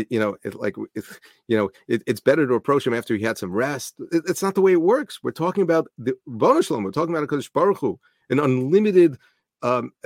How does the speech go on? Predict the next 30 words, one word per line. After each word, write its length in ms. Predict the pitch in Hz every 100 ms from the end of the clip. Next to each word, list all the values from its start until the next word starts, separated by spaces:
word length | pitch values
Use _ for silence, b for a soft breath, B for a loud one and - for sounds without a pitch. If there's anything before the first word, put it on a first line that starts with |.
| 131
uh, 80 | - -
omniscient 540 | 120 120 139 190 180 117
being, 420 | 131 262 185 104 -
w-, 160 | 113 156
one 220 | 143 196
that 200 | 170 151
we 100 | 139
cannot 280 | 143 156 170
even 180 | 139 123
begin 380 | 107 101 196 196
to 100 | 151
explain. 460 | - - 196 233 -
And, 160 | 151 - _ -
and 100 | 127
the 60 |
answer 180 | 139 143
is 80 | 120
exactly, 480 | 101 113 107 - - _ _
we 120 | 127
cannot 320 | 127 120 120
begin 240 | 113 104 98
to 100 | 98
explain. 400 | - - 95 - _
And 100 | -
so 100 | 110
therefore, 480 | 110 170 147 131 110 b b
says 300 | - 170 180
the 80 | 151
Nachlas 360 | 139 131 123
Yaakov, 340 | 131 117 -